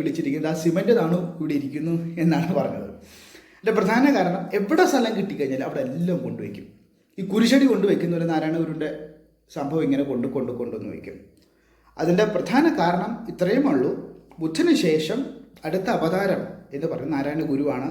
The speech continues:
എന്ന് പറഞ്ഞു വെക്കത്തക്ക രീതിയിലത്തെ കൊണ്ടുവന്നു. എനിക്ക് തോന്നുന്നു നാരായണ ഗുരു ജീവിച്ചിരുന്ന സമയത്തും ഇത്തരത്തിലുള്ള പ്രവൃത്തി അവരുടെ ഭാഗത്തു നിന്നുണ്ടായിരുന്നു. ഇത് ശരിയോ തെറ്റോ എന്നൊന്നുമല്ല ഞാൻ പറയുന്നത്. ഓരോ ആൾക്കാർക്കും അവരവരുടെ, ഏഹ്, വിഗ്രഹങ്ങൾ വെക്കുകയോ രൂപങ്ങൾ വെക്കുകയോ പ്രാർത്ഥിക്കുകയോ ഒക്കെ ചെയ്യാം. ഇപ്പം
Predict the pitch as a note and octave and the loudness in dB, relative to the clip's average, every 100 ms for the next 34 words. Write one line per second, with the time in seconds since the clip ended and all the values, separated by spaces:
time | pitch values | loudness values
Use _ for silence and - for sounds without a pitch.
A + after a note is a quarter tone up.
0 | - D3 C#3+ C#3 C3 C#3 A#2 - C3 C3 | -6 -8 -4 -2 -2 -2 -4 -6 -8 -8
1 | C3 - - A#2+ - E3+ E3 - - - | -8 -8 -6 -6 -6 -4 -4 -4 -8 -14
2 | - - A3+ A#3+ A#3+ B3 C4 G3+ G#3+ A#3 | -16 -2 2 4 4 4 4 4 2 2
3 | A3+ A#3 A3 B3 B3 G3+ A3+ C4+ A3+ G3 | 0 0 0 -2 -2 -2 0 0 0 0
4 | D#4 - D3 - - - - _ _ _ | 0 0 -2 -4 -10 -18 -20 _ _ _
5 | G#3+ G#3+ F#3 E3+ D3 D3 C#3+ C#3 C3+ - | -2 2 4 2 0 -2 0 0 0 -2
6 | D3 - C3 B2+ B2+ A#2+ A2+ A#2 A#2+ - | -6 -6 -6 -6 -6 -6 -8 -6 -8 -8
7 | F#2+ F#2+ - - D#3+ E3 F#3+ F#3+ B3 E4+ | -10 -10 -12 -8 -4 2 6 6 6 2
8 | A#3+ G3 - B3 B3 F3 E3 D#3+ C3 B2+ | 2 0 2 0 0 -2 -2 -2 -4 -6
9 | A#2+ G#2+ - - C4+ D#4+ F#3+ F3 F#3+ F3+ | -8 -10 -12 -10 -6 0 0 0 0 0
10 | A3+ - - - - - _ G#3 G3 F#3+ | -4 -6 -14 -20 -20 -20 _ 0 4 6
11 | F3+ F3+ - - - - - G3+ G3+ G3+ | 4 0 -6 -12 -12 -12 -10 -4 2 2
12 | G3 F#3+ E3+ E3+ F3 F#3 - - - - | 2 2 2 0 2 2 2 -2 -10 -14
13 | - G3 G3+ F#3+ E3+ C#3+ E3 F#3 D#3+ D#3+ | 0 4 6 6 4 0 -2 -2 -2 -4
14 | - F3 E3+ - E3+ - A#2 - G#3 | -4 -4 -2 -2 -4 -4 -6 -4 2